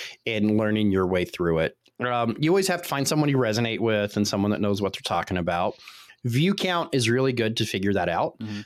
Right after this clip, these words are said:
Speaker 1: uh, is, is just how that works. The other thing is there is a filter on YouTube. It's up by the search bar if you're on computer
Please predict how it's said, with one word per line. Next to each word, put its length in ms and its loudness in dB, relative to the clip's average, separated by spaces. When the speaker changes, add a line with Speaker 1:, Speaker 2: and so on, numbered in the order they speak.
Speaker 1:
uh, 520 0
is, 420 0
is 280 -2
just 220 -2
how 140 -2
that 180 -2
works. 340 -2
The 160 -2
other 260 2
thing 440 0
is 180 0
there 140 2
is 80 0
a 40 0
filter 380 -2
on 80 0
YouTube. 500 2
It's 100 -2
up 120 -4
by 100 -2
the 80 -2
search 300 -2
bar 220 0
if 100 -6
you're 100 -4
on 60 -2
computer 560 0